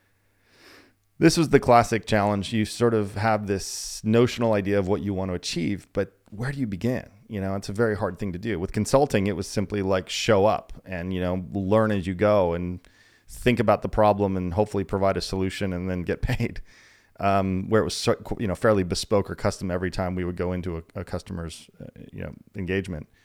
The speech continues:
Um, but in this case, rather than, you know, do the classic, which is sadly true, which is create a solution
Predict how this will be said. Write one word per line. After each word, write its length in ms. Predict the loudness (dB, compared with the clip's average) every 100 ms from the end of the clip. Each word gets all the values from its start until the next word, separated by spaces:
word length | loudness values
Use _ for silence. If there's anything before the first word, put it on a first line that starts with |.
| _ _ _ _ _
Um, 460 | 0 2 2 -2 -6 _ _ _ _ -10
but 440 | 4 6 6 4 -12 _ -2
in 260 | 0 4
this 240 | 6 4 4
case, 540 | 0 2 -2 -6 -14 _ _ _ _ _ _ _ _ _ _
rather 360 | 4 8 8 8
than, 520 | 4 2 2 0 -4 -10 _ _ -6
you 120 | -2
know, 360 | 2 0 -2 -8 _ _ _ _ _ _ _ _ _ -14 -2
do 180 | 2 4
the 100 | 2
classic, 600 | -2 0 0 0 -2 -4
which 160 | -6 -4
is 180 | -6 -10 _ -6
sadly 400 | 4 4 4 0
true, 360 | 0 0 2
which 160 | 0 -2
is 120 | -6
create 500 | -8 -8 2 4 6
a 60 | 4
solution 680 | 2 0 2 2 2 0